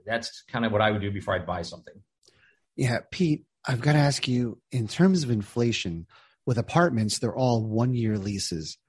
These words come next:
Speaker 2: and you can raise rents to market every year. With commercial, when you get tied into a ten-year lease with renewals, historically, that was a great thing, that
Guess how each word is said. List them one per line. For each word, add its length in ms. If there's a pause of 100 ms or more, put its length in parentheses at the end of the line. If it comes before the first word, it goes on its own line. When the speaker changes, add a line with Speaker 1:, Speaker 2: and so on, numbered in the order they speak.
(280)
Speaker 2:
and 120
you 60
can 200
raise 280
rents 320
to 120
market 540
every 220
year. 480 (460)
With 160
commercial, 760 (160)
when 220
you 120
get 300
tied 380
into 320
a 40
ten-year 640
lease 380
with 160
renewals, 560 (640)
historically, 1040
that 140
was 120
a 60
great 400
thing, 440 (340)
that 260